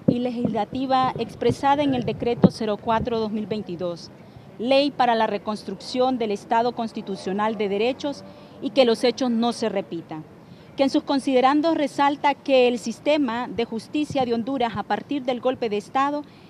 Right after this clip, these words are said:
está altamente politizado,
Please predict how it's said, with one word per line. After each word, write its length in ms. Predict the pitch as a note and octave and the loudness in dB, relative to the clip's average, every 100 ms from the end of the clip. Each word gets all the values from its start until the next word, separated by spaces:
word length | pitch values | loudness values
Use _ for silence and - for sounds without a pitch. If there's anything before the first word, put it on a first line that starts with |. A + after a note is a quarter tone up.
| - | -4
está 440 | A#3 - C4+ C#4+ - - | -4 2 4 4 0 -2
altamente 800 | G#3 F4+ E4 C#4+ C4 C#4+ C#4+ C#4 | 0 0 0 -2 0 0 0 -2
politizado, 880 | B3 A3+ A3 G#3 - C4 B3+ G3+ | 0 0 -2 -8 -2 4 4 4